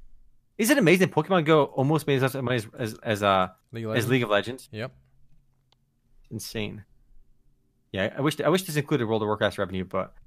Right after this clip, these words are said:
Speaker 1: it, it's been really hard to get a good look at how much money World of Warcraft is making. I mean, Blizzard's been pretty mum about it, and these industry reports rarely spell out World of Warcraft by itself.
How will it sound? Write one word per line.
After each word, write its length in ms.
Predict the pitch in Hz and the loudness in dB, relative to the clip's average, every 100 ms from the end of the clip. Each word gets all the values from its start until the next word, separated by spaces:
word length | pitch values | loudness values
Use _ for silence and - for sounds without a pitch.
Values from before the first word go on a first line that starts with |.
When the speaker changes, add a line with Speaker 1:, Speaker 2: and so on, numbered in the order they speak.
| _ - | _ -14
Speaker 1:
it, 160 | 180 175 | -6 -2
it's 100 | 196 | 0
been 120 | 220 | 2
really 140 | 214 170 | 6 8
hard 180 | 170 | 8
to 60 | 139 | 8
get 100 | 123 | 2
a 40 | 113 | 4
good 160 | 131 | 0
look 180 | 113 110 | 0 0
at 40 | |
how 60 | 107 | 0
much 140 | 101 | -2
money 120 | 107 98 | -2 -2
World 200 | 98 101 | -2 -4
of 60 | |
Warcraft 300 | 95 95 98 | -4 -4 -6
is 60 | 98 | -6
making. 220 | 95 95 - - - _ _ | -8 -8 -12 -20 -20 _ _
I 40 | - | -4
mean, 180 | 117 110 | -2 -2
Blizzard's 300 | - 156 160 | 0 2 0
been 80 | 127 | -2
pretty 260 | - 123 107 | -2 -2 -2
mum 200 | 107 107 | -2 -2
about 260 | 98 92 | 0 -2
it, 140 | 95 - - - - | -4 -8 -16 -20 -6
and 200 | 123 123 | -4 -2
these 160 | 135 127 | -4 -2
industry 300 | 160 151 143 | -2 -2 -4
reports 280 | - 127 123 107 | 0 0 0 -6
rarely 520 | 101 120 123 113 101 _ - - - - - - | 2 4 4 2 -2 _ -20 -20 -20 -20 -20 2
spell 200 | 131 120 | 8 10
out 140 | 123 | 8
World 160 | 113 110 | 6 0
of 60 | |
Warcraft 340 | 104 - 104 - | 0 2 0 2
by 140 | 101 | 2
itself. 440 | 95 - - - | 2 -4 -10 -12